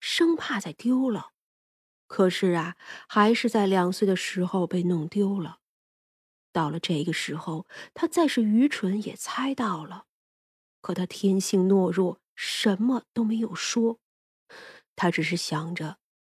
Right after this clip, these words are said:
这一胎要是还是女儿，她一定要好好保护她。结果，这第四胎却终于是儿子了。婆家那是喜出望外，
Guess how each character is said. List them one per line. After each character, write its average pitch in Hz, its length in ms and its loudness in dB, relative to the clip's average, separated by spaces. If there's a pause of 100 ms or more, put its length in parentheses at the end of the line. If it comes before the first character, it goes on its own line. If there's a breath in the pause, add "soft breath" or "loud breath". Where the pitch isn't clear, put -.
(160)
这 185 160 6
一 175 240 2
胎 180 280 -2
要 175 200 0
是 180 100 -6
还 165 200 -4
是 196 180 -2
女 165 280 0
儿， 165 280 -8 (280)
她 359 160 4
一 285 340 8
定 302 180 6
要 202 120 0
好 180 140 -6
好 240 180 -2
保 - 300 -10
护 247 340 -6
她。 - 280 -14 (1000)
结 170 240 4
果， 170 360 0 (300 loud breath)
这 - 100 2
第 302 300 6
四 285 280 2
胎 277 420 -4 (100)
却 - 240 0
终 302 400 2
于 208 160 0
是 - 200 -2
儿 - 300 -12
子 262 180 -2
了。 - 200 -8 (1160)
婆 202 300 6
家 214 380 4
那 196 140 0
是 196 120 -4
喜 - 280 -4
出 190 240 -4
望 175 240 -2
外， 175 320 -4